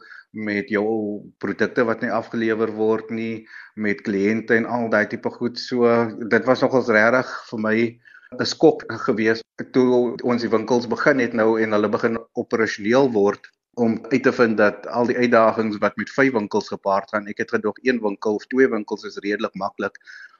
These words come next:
maar vyf winkels is iets anders en dit was vir ons 'n groot leerkurwe vir beide my en my suster. Ons moes 'n paar aanpassings maak. Ons moes 'n bietjie gestabiliseer het op een punt, want daar was geleenthede om verder uit te brei, maar ons het net besluit, nee, kom ons stabiliseer en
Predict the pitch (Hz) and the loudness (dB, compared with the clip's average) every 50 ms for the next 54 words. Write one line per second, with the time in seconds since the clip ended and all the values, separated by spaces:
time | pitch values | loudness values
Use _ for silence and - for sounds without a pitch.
0 | _ - 104 104 - - 127 123 117 120 117 113 - 123 120 117 117 - - 117 | _ -6 -6 -4 0 2 2 2 4 2 0 0 2 2 2 2 2 -2 -6 -6
1 | 104 110 113 104 - 120 120 120 120 127 127 127 123 113 104 110 107 104 120 120 | -4 -4 -4 -4 -4 -2 0 2 4 4 4 2 2 2 2 2 2 4 2 0
2 | 120 - 135 120 117 113 123 117 - - 139 139 135 135 110 95 104 113 123 - | 2 0 0 0 0 0 -2 -4 -2 0 2 2 0 0 -2 0 2 2 2 2
3 | - - 120 107 104 110 123 156 - _ - - - - _ _ _ - 131 110 | 2 0 0 0 2 2 0 0 0 _ -20 -20 -20 -20 _ _ _ 0 2 4
4 | 104 104 107 110 120 117 110 104 104 107 107 113 120 127 123 123 120 - - 123 | 6 6 6 6 6 4 4 4 2 2 2 2 2 4 4 2 2 0 -4 -6
5 | - - 131 120 123 120 113 - - 113 110 - 113 - - - - 113 113 113 | -4 -2 0 2 2 0 0 -2 -4 -4 -4 -4 -6 -6 -4 0 2 4 4 4
6 | 110 - - 131 131 131 131 139 135 131 - 139 135 131 - - 123 123 123 127 | 4 2 0 0 0 0 2 0 0 0 0 -2 -4 -4 -4 -4 -2 0 2 2
7 | 131 135 135 - - - - - - - - 113 110 110 117 110 - - 107 101 | 2 0 -2 -6 -14 -16 -16 -16 -14 -10 -8 -6 -4 -4 -2 -2 0 -2 -2 -2
8 | 110 - - 113 - - 110 - - 110 104 110 107 104 - - 143 143 139 135 | -4 -2 -2 -2 -2 -2 -2 0 0 0 0 0 -2 -2 0 2 4 4 4 4
9 | 135 135 135 - - 117 127 123 127 120 - - 135 131 131 131 127 117 107 104 | 2 0 -2 -4 -2 -2 0 0 -2 -2 -2 0 0 0 0 0 -2 -2 -2 0
10 | 101 101 101 101 113 110 - - 117 107 107 110 110 - 123 117 117 113 - - | 2 2 2 2 0 -2 -2 -4 -6 -4 -6 -8 -8 -6 -6 -6 -6 -6 -2 0
11 | 117 113 117 117 117 117 107 110 110 - 120 - 113 110 110 110 110 107 107 101 | 2 2 2 0 -2 -4 -6 -6 -6 -6 -6 -4 -2 -2 -2 -2 -4 -6 -8 -8
12 | - 110 104 - 113 104 _ - 117 - 113 110 107 - - 98 98 101 107 113 | -8 -12 -12 -12 -12 -16 _ -14 -12 -8 -6 -6 -6 -8 -10 -12 -6 -4 -2 -2
13 | 131 135 _ _ _ _ - - 113 113 117 - - 113 107 117 113 110 - - | -2 -2 _ _ _ _ -8 -4 0 0 0 0 0 0 0 0 -2 -4 -2 -2
14 | 120 120 120 120 117 107 104 104 98 92 87 - | 2 4 4 4 4 2 -2 -4 -4 -8 -10 -14